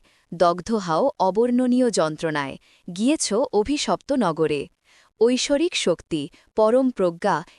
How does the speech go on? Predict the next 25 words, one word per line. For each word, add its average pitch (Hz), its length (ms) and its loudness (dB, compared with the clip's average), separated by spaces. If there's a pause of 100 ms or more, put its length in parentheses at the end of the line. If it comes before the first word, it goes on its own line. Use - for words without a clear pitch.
(120)
এবং 233 340 2
প্রথম 330 400 -2
প্রেমের 214 380 -2
ভেতর 185 440 -2
আমার 220 340 0
জন্ম। 160 500 -4 (560)
আমার 247 400 4
আগে 185 400 0 (200)
আর 277 140 0 (100)
কিছুর 311 420 -4
অস্তিত্ব 190 540 -4
ছিল 208 280 0
না। 151 280 -4 (420)
তুমি 285 260 2
আর 208 180 0 (120)
আশায় 285 380 -2
থেকো 175 300 -4
না।" 143 240 -4 (680)
এই 311 280 2
পংক্তিগুলো 208 720 0 (260)
ত্রয়োদশ 294 500 2
শতাব্দীর 202 600 -2
ইতালিয়ান 254 520 0
কবি 175 380 -2 (260)
দান্তে 208 460 -2